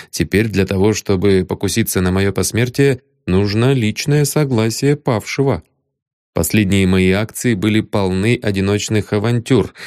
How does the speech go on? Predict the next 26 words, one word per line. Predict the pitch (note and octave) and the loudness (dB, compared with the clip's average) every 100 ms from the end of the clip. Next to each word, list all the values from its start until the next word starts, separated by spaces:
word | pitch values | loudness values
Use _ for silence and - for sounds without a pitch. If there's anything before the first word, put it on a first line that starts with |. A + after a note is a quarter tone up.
| - | -10
и | - D#2 | -4 -2
намекали | D#2 D#2+ - - | 0 0 0 0
на | A2 G2+ | 0 0
то, | A#2 | 0
что | B2 - A2+ A#2 | 0 -2 0 2
не | A2+ B2+ | 2 2
стоит | C3 - - G2+ A2+ B2+ C3 | 0 -4 0 2 4 2 2
недооценивать | D3 C#3+ C#3 A#2+ A2 G2 F#2 F2+ - | 0 2 2 0 0 2 2 2 0
роль | F#2+ F#2 F#2 - | 0 2 0 0
личности | G2+ G#2 G2+ - A#2+ A2 - | 0 0 0 0 -2 0 0
в | A2+ | 0
истории. | A#2+ - F#2+ - - - - - - | 0 0 -2 -2 -6 -10 -14 -16 -6
Будь | - G2 A#2 _ | 2 2 2 _
ты | B2 | 0
трижды | - - B2 G2 D#2 E2+ | 0 2 2 2 0 2
лидер, | C3 B2+ F2+ - _ _ - | 2 2 -2 -4 _ _ -4
но | E2 E2+ G#2+ | 0 2 2
за | A2 A2 | 0 -2
клинок | - G#2+ G2 A2 C3 | -2 0 0 0 -2
приходится | - B2 A2 A#2 B2 G#2+ | -2 -2 0 0 0 -2
браться | G2+ G#2+ - A#2+ | 0 -2 0 -2
с | |
пугающей | - C#3+ G2 F#2 F#2+ G2 - G#2+ F#2+ | 2 2 2 2 0 -2 -4 0 0
регулярностью. | F2+ F2+ D#2 D2+ D#2 D2+ - C2 - - _ _ _ - | 0 0 0 -4 -6 -6 -6 -6 -8 -14 _ _ _ -2
Доля | E2+ C3+ D3 | 2 4 4
феодала, | C3 - B2 A#2 G#2 D3+ C#3+ C3 | 2 0 0 0 0 0 2 0